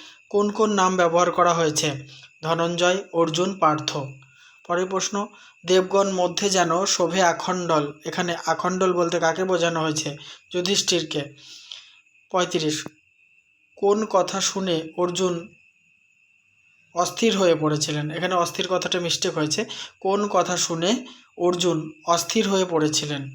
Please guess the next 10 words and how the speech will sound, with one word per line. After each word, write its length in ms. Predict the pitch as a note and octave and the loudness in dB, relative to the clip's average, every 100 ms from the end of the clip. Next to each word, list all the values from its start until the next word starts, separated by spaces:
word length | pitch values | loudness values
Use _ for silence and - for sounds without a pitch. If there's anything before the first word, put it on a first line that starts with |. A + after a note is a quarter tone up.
| - _ _ _ _ - _ _ D#3+ | -18 _ _ _ _ -20 _ _ -4
"যে 480 | F#3 F#3+ G3+ G3+ - - | 2 6 4 2 -8 0
লক্ষ্য 440 | E3+ E3+ - - | 4 2 0 -2
বিন্ধিবে 580 | F3 E3+ F3 F3+ G3 G3 | 2 2 2 0 0 0
কন্যা, 440 | F#3 E3 D#3+ F3 | 2 0 2 0
লভে 420 | F#3+ E3+ D#3+ F3 F#3+ | 2 2 2 0 0
সেই 280 | - E3+ | 2 0
বীর", 480 | D#3+ D#3 C#3+ C3+ - - | 2 2 2 -2 -10 -4
এই 100 | F3 | 0
কথা 260 | E3+ D#3 D#3 | 0 0 -2
শুনে। 340 | D#3 C#3+ C3+ | -6 -8 -12